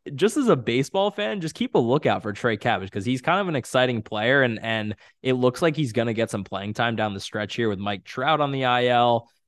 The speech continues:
Um, he's gonna play a lot of first base. He's gonna play some outfield. He already got a start in center field. So if you're in a very, very deep league, like,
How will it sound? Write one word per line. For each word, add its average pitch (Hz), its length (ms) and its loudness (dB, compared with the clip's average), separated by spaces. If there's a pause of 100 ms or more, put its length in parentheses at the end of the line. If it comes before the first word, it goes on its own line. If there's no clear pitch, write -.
Um, 107 360 0
he's 101 120 -10
gonna 110 100 -4
play 117 140 0
a 113 40 2
lot 107 140 2
of 104 60 -8
first 117 260 -4
base. 107 180 -2
He's 104 120 -12
gonna 104 160 -4
play 104 220 -6
some 107 120 -12
outfield. 107 320 -4
He 110 100 0
already 110 180 0
got 101 120 -4
a 98 60 -10
start 110 260 -2
in 101 60 -10
center 104 280 -4
field. 110 540 -2 (280)
So 123 500 4 (200)
if 139 120 0
you're 165 160 4
in 120 80 4
a 87 80 -8
very, 110 460 -2
very 123 260 4
deep 123 280 -4
league, 127 280 2
like, 101 180 -4